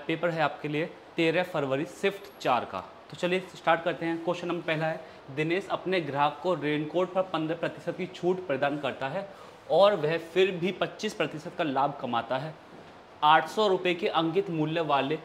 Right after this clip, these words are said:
रेनकोट की वास्तविक कीमत क्या होगी? तो देखिए, वास्तविक कीमत का मतलब ये है दोस्तों मेरे, उसने पूछा है यहाँ से, यहाँ से, यहाँ से क्या पूछा है? यहाँ से पूछा सीपी क्या होगी, यहाँ से क्या पूछा है? सीपी क्या होगी? तो हमें पता है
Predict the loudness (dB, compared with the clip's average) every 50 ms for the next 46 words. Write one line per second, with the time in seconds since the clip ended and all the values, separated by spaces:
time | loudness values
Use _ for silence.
0 | -10 -8 -2 0 2 2 2 0 0 2 2 2 2 0 -4 0 4 6 6 4
1 | 4 0 -4 -4 -4 -4 -2 -2 -2 0 -2 -2 0 2 4 4 4 4 0 -4
2 | -4 -4 0 0 0 2 4 4 4 4 4 2 -2 -4 -2 -4 -6 -6 -4 -4
3 | -4 -4 -4 -2 -2 -2 -2 0 0 -2 -2 -2 -4 -6 -6 -6 -6 -6 -6 -6
4 | -6 -4 -2 -2 0 2 0 0 -2 -4 -14 -18 -20 -20 -20 -20 -16 -16 -8 -4
5 | -4 -4 -4 -4 -4 -2 -2 -2 0 0 0 0 -2 -2 -4 -4 -4 -6 -12 -16
6 | -18 -16 -14 -10 -4 -2 0 0 0 -2 -4 -8 -12 -12 -14 -16 -18 -18 -18 -18
7 | -18 -20 -20 -20 -20 -20 -18 -14 -4 0 0 0 0 0 0 0 0 0 0 2
8 | 4 4 6 6 4 2 0 -2 -4 -6 -6 -6 -6 -8 -8 -8 -8 -6 -4 -4
9 | -6 -2 2 4 4 4 4 0 -6 -8 -8 -10 -8 -4 -2 -2 -2 0 0 -2
10 | -2 -2 -2 -2 0 -2 -2 -4 -10 -18 -20 -20 -14 -10 -8 -8 -6 -6 -8 -2
11 | 2 2 2 2 2 -2 -6 -8 -12 -14 -6 -2 -2 0 0 0 0 0 2 4
12 | 4 4 4 0 -4 -6